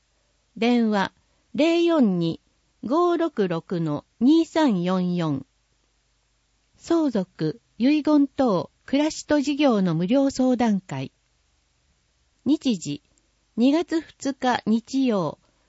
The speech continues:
午後一時三十分から四時三十分。場所、小金井宮地楽器ホールマルチパーパススペース。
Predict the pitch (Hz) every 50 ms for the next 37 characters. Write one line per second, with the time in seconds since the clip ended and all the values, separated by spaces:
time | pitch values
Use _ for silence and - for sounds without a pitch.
0 | _ - - 233 339 302 311 269 226 208 - - 311 302 294 254 226 - 240 247
1 | 262 262 240 269 269 - _ - - 185 175 180 - - 165 156 151 147 147 -
2 | _ _ - 226 302 330 - 269 220 - 202 190 190 196 190 208 196 - _ _
3 | - - 143 135 131 _ _ _ _ _ _ _ _ _ - 202 196 190 190 -
4 | 240 214 202 - _ _ _ _ _ _ _ - 254 254 240 302 311 311 294 294
5 | 277 233 185 - _ - 202 247 277 302 285 302 294 269 277 277 262 - - 277
6 | 269 - - 262 247 208 175 160 156 151 - - 208 196 220 247 320 302 - 302
7 | 311 - - 285 294 285 - - 262 254 - 254 226 - - _ - 233 208 175
8 | 160 - - - 131 - -